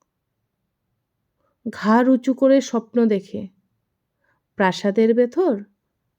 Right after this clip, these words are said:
রাশি রাশি খাবার, তারপর সত্যিই একদিন প্রাসাদে ঢুকতে পেল, একেবারে সোজা গেলেও অবশ্যই খাবার খেতে নয়,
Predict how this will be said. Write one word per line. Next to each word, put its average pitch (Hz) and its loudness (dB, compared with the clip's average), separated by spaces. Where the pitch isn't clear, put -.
রাশি 208 -2
রাশি 196 -2
খাবার, - -12
তারপর 185 -2
সত্যিই 339 4
একদিন 320 -2
প্রাসাদে 285 -4
ঢুকতে 269 -6
পেল, 269 0
একেবারে 226 0
সোজা 277 0
গেলেও 294 2
অবশ্যই 247 0
খাবার 233 -2
খেতে 196 -2
নয়, - -6